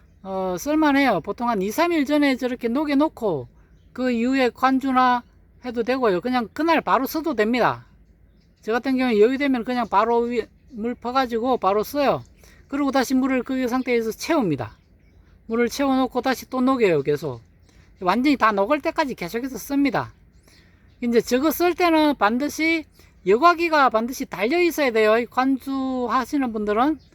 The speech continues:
그래서 여과기 반드시 달려 있고, 여과기는 한 달에 한 번꼴로 청소는 하셔야 됩니다. 반드시. 어, 그렇게 하니까,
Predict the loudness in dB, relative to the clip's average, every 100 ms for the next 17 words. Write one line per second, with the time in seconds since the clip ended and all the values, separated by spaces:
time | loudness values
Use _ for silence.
0 | -20 _ -10 -2 4 4 4 0 0 -2
1 | -6 _ _ -8 -8 -8 0 0 2 -2
2 | -2 0 0 -4 -14 _ _ _ _ -4
3 | -2 0 2 2 2 2 0 2 2 0
4 | 0 0 0 0 2 4 2 0 -4 -2
5 | -2 -2 -2 0 0 -2 -2 -2 -2 -4
6 | -6 -4 -6 -6 _ _ _ _ _ _
7 | _ _ -8 -4 -2 -2 -4 -2 0 0
8 | 0 0 0 -2